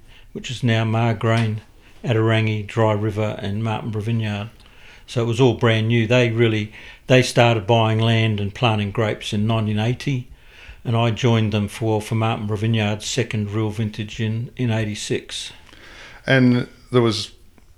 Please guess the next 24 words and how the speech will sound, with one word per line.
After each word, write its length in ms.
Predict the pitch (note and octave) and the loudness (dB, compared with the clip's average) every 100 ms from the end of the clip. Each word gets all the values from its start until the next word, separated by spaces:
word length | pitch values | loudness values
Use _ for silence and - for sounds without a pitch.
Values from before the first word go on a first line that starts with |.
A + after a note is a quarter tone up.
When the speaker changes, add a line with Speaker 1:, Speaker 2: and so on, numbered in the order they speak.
| - - | -20 -6
Speaker 2:
other 220 | A2 A2+ | -2 2
farming 400 | A#2 A#2+ B2 C3 | 2 4 4 6
here, 200 | C3 C3 | 6 4
or 60 | C3 | 4
just 220 | F#2+ - | 0 -2
not 180 | G2 G2 | 0 0
much 240 | G#2+ G#2 - | 0 -2 -2
people 300 | G#2+ G#2+ G#2 | -4 -2 -2
at 60 | |
all, 260 | G2+ A2+ A2+ | 2 4 4
or 120 | G#2 | 2
not 260 | G2 F3 E3+ | 6 8 8
Speaker 1:
Oh, 40 | |
Speaker 2:
much 260 | A2 G#2 - | 6 2 -2
going 200 | A#2 A2 | -2 2
on? 40 | |
Speaker 1:
yeah, 120 | F3+ F3+ | 8 10
it 80 | |
was 200 | F3 D#3+ | 10 8
a, 160 | D3+ C#3 | 8 6
it 40 | C3 | 6
was 200 | C3+ A#2+ | 4 4
a 120 | A#2+ | 0
provincial 920 | - - A#2 C3 - B2+ A#2 A2+ | 0 -2 0 0 2 0 0 -2